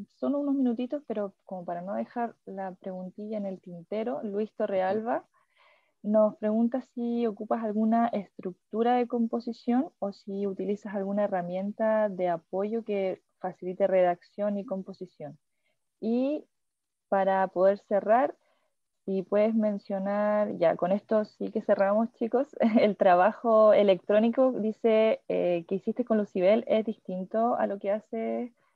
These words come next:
eh, digamos, en tanto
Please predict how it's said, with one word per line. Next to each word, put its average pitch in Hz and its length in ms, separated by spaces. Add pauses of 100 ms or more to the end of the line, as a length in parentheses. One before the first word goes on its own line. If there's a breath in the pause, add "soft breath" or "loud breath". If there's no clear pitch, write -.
(400)
eh, 190 520 (1300)
digamos, 214 340
en 185 100
tanto 185 600